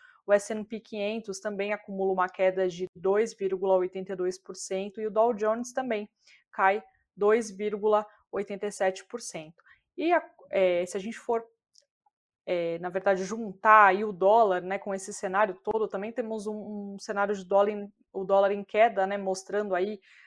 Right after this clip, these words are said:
a chegada cada vez maior de investidores estrangeiros no mercado brasileiro. A moeda americana, que chegou a subir ontem, depois de oito quedas aí consecutivas, voltou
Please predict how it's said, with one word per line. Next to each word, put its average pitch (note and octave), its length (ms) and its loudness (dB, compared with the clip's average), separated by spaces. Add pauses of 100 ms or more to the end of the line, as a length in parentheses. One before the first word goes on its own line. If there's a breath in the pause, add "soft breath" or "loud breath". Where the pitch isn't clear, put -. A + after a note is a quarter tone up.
(100)
a F#3 100 0
chegada F#3+ 460 2
cada F#3+ 260 -2
vez F#3 320 -4
maior F#3 440 4
de F3+ 180 -10
investidores F#3+ 920 -4
estrangeiros F#3 680 -2
no G3 80 -10
mercado F#3+ 420 -2
brasileiro. F#3+ 560 -2 (560 loud breath)
A G#3 160 8
moeda A#3+ 320 6
americana, A3+ 800 0
que - 120 -20
chegou G3+ 340 2
a G#3 60 4
subir G3+ 400 -8
ontem, G#3 520 -2
depois F#3+ 380 0
de F#3 80 -2
oito G#3 460 0
quedas F#3+ 440 0
aí F3+ 160 -2
consecutivas, G#3 1080 -6
voltou A#3+ 640 0